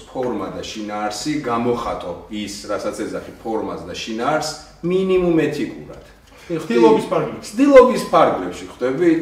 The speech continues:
Speaker 1: ა, აქ არ არის კრიტიკაზე, კრიტიკა აბსოლუტურად მისაღები, აქ არის მხოლოდ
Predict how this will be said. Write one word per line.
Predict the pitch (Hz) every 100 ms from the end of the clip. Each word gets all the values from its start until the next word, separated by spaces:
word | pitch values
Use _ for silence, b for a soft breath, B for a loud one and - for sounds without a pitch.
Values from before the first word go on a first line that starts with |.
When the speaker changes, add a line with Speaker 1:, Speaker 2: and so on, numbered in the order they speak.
| -
Speaker 1:
ა, | 131 120 - - - - -
აქ | 185
არ | 208 214
არის | 175 -
კრიტიკაზე, | 170 175 180 139 117 117 117
კრიტიკა | 165 190 185 -
აბსოლუტურად | - - 165 160 160 147
მისაღები, | 147 139 139 123 110 123
აქ | 135
არის | 131 -
მხოლოდ | - - 151 180